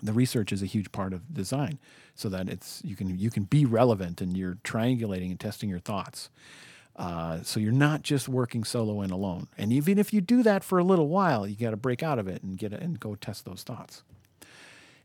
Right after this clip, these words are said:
And then I guess another thing I think design can be is, is design can be a story. And that is this, you know, you could be essentially weave together a narrative based on that flow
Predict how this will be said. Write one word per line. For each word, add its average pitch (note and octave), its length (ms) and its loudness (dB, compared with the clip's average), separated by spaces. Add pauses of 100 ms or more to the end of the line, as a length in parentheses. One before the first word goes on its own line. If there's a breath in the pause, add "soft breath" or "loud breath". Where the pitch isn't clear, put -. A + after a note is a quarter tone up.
And B2 180 0
then G3+ 380 6 (140)
I C3+ 60 0
guess D#3+ 240 -2
another F3+ 340 2
thing B2 260 -2
I A2 60 0
think A2 260 -6
design G2+ 340 -4
can G#2 140 -4
be E3+ 240 0
is, A2 80 0 (140)
is G#2 160 -6
design G#2+ 400 -2
can A#2+ 120 -4
be G2+ 100 -4
a E2 60 -8
story. C#3 540 -4 (800 loud breath)
And G#2 180 0
that D3+ 340 4 (320)
is C3 300 4
this, A#2+ 400 -2
you G#2+ 100 -4
know, F#2 80 -4
you G#2+ 160 2
could A#2+ 240 0
be - 300 -8
essentially A2+ 540 0
weave G2+ 280 0
together A#2 380 2
a G2+ 60 0
narrative B2 540 0
based G2 300 -2
on A#2+ 120 2
that C#3 180 0
flow D3 520 0